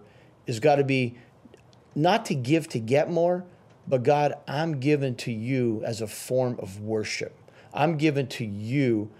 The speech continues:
now, if God s-, gives you more money back, then it's to give more. It can't be give to get. I believe it's gotta be give to get more, to give more. That, I believe, is the motive, but it's gotta be a form, uh, it, this is worship. "Lord, you've taken care of me."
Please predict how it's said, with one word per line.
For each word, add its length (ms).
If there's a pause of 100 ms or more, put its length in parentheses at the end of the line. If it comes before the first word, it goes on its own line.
(260)
now, 160
if 140
God 240
s-, 220
gives 300
you 80
more 240
money 260
back, 440
then 260
it's 120
to 140
give 340
more. 200
It 100
can't 220
be 100
give 340
to 100
get. 440 (160)
I 100
believe 260
it's 140
gotta 180
be 100
give 420
to 100
get 340
more, 220
to 80
give 340
more. 300 (300)
That, 300
I 80
believe, 300
is 80
the 80
motive, 400
but 120
it's 120
gotta 220
be 120
a 60
form, 480
uh, 40
it, 260
this 180
is 160
worship. 680 (220)
"Lord, 240
you've 200
taken 400
care 340
of 160
me." 180